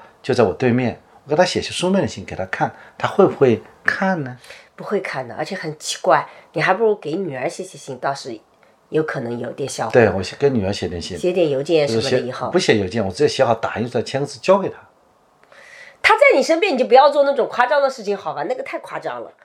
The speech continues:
Speaker 2: 好矫情啊。
Speaker 1: 对，我还是给他发电子邮件，容易保存。
Speaker 2: 等到他出去读书的时候，你再给他，你每天都能见到他，你发什么电子邮件呢？真是的，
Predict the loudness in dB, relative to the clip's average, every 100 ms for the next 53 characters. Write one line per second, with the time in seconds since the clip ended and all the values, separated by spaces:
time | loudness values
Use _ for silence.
0 | _ -6 -4 -2 -4 -4 -12 -14 -20 _
1 | _ _ _ _ -10 -10 -8 -8 -6 -4
2 | -2 -2 -2 -4 -8 -8 -8 -8 -8 -10
3 | -10 -16 -20 _ _ _ _ _ _ -20
4 | -20 -20 _ 6 8 6 6 2 0 -4
5 | -12 -12 -8 -10 -10 -12 -12 -10 -10 -10
6 | -8 -8 -8 -12 -4 -2 -2 -6 -10 -8
7 | -8 -8 -2 -2 0 -2 -2 -4 -4 -2
8 | 2 4 4 4 2 -2 -2 2 4 2
9 | 0 -2 -4 -4 -8 -10 -14 -12 -12 -12
10 | -10 -10 -10 -10 -6 -6 -8 -12 -12 -12